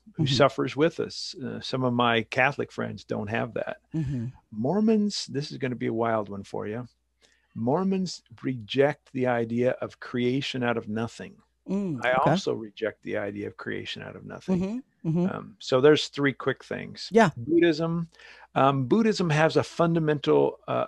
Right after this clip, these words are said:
Speaker 1: uh, view that all things flow,
Speaker 2: Mm.
Speaker 1: that we move through time.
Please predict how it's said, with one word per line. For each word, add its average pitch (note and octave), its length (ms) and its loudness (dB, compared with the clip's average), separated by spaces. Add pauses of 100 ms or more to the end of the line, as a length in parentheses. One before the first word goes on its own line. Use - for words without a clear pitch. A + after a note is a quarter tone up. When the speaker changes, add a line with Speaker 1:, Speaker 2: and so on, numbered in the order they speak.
(120)
Speaker 1:
uh, B2+ 240 -8 (160)
view B2+ 400 4
that A#2 240 0
all C#3 280 8
things C3 500 -4
flow, A2+ 800 0 (300)
Speaker 2:
Mm. C#3 260 0
Speaker 1:
that A#2+ 180 2
we A#2+ 200 -6
move C#3+ 400 0
through C#3 320 -2
time. G#2+ 720 -6